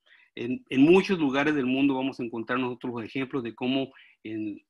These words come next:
escenarios semejantes a los que tenemos en Baja California, no solamente se promueve su conservación, sino que también se aprovechan para que los pobladores locales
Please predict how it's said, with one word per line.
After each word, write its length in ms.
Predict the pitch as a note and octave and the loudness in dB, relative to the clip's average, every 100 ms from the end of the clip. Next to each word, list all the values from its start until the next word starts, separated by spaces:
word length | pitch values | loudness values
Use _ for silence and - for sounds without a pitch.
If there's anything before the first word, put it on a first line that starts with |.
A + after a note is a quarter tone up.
| _ | _
escenarios 640 | B2 A2+ A2+ B2 D3 C3+ - | -14 -10 -6 -2 -2 -4 -6
semejantes 600 | A#2 G#2 D3 E3 E3 E3+ | -8 -6 -2 -2 0 -2
a 40 | |
los 120 | C3 | -2
que 80 | A#2 | -10
tenemos 320 | A2+ B2 C#3 | -8 -6 -6
en 80 | A#2+ | -6
Baja 200 | A#2 C#3 | -6 -6
California, 680 | C3 B2+ - C3 C3+ D#3 D#3 - - _ _ _ | -6 -6 -6 -4 -2 -2 -4 -16 -20 _ _ _
no 140 | B2+ D3+ | 0 0
solamente 480 | G3 G3 F#3+ F3+ F#3 | 4 4 2 0 -4
se 120 | D#3 | -4
promueve 360 | C3 C3 D3 | -2 0 -2
su 120 | D3 B2+ | -2 -6
conservación, 640 | A#2+ A#2 A2+ A2 D#3 F#3 | -6 -6 -6 -2 0 0
sino 220 | - B2+ | 2 -2
que 100 | A#2 | -2
también 300 | A2+ A#2+ D#3+ | -8 0 0
se 120 | F3+ F3+ | 2 -4
aprovechan 640 | - A2 F3 A#3 F#3 C3 - _ _ | -6 -2 0 0 -4 -8 -12 _ _
para 240 | D3 D#3+ - | 0 0 0
que 120 | F3+ | -2
los 320 | F3+ E3+ - _ _ _ - | -2 -4 -8 _ _ _ -12
pobladores 460 | A#2 G#2 B2+ D#3+ | -10 -4 0 2
locales 560 | F#3+ F3+ D3+ C#3+ E3 | 2 2 2 2 -4